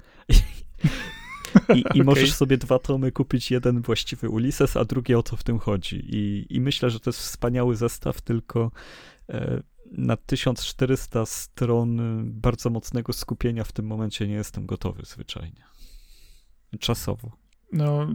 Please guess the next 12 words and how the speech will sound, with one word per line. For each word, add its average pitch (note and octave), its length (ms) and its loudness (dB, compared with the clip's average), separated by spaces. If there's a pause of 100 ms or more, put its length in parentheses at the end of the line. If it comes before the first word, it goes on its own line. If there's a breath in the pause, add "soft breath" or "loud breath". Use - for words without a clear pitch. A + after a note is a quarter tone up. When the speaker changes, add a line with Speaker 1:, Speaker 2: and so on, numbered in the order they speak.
(380)
Speaker 2:
tak C#3 160 0
byś C#3+ 120 0
dostał C#3 320 -2
książkę D#3+ 540 -2
i D3 120 -2
drugą D3+ 280 -2
książkę D3+ 340 -4
z - 60 -10
przypisami. C3 520 -4 (160)
Speaker 1:
No, C3+ 220 0 (140)
no. A#2+ 260 2
<laughs> - 40 0